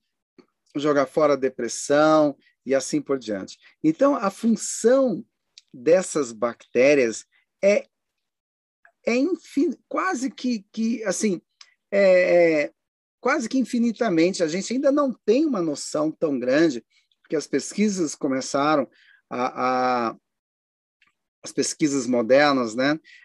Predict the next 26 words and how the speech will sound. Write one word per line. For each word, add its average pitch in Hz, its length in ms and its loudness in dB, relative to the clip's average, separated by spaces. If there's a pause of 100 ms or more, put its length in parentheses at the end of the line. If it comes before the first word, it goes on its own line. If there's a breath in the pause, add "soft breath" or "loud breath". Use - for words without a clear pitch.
(240 loud breath)
a, 135 460 -4
a, - 80 -14 (160)
começaram 147 640 -2 (600)
há - 80 -10
pouco 196 420 2
tempo, 151 500 -2 (600 soft breath)
e 185 80 -2
nós 208 500 0
temos 185 680 -2
uma 131 300 -6
no-, 123 300 -4
a, 123 300 -4 (180)
O - 80 -16
que - 140 -2
nós 196 200 -2
sabemos 139 480 -2
hoje 147 440 -2 (420)
ainda 151 380 -2
não 156 220 -2
é 139 120 -2
suficiente, - 840 -10 (420 soft breath)
mas 135 680 -2
já 127 300 -2
sabemos 131 680 -2 (280)
bem 170 580 2 (260)
sobre 147 600 -2